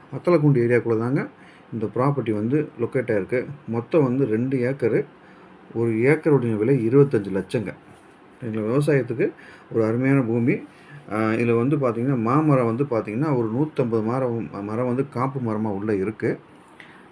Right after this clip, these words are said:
அ, இது வந்து பாத்தீங்கன்னா, தனித்தனியாவே இருக்கு. இதுக்கு வந்து தண்ணி பாய்ச்சல் எதுவும் அவசியம் இல்ல. ஏன்னா, ஏற்கனவே வந்து பாத்தீங்கன்னா,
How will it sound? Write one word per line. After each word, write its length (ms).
அ, 40
இது 160
வந்து 160
பாத்தீங்கன்னா, 420
தனித்தனியாவே 400
இருக்கு. 160
இதுக்கு 180
வந்து 160
தண்ணி 240
பாய்ச்சல் 280
எதுவும் 180
அவசியம் 320
இல்ல. 260
ஏன்னா, 280
ஏற்கனவே 320
வந்து 180
பாத்தீங்கன்னா, 460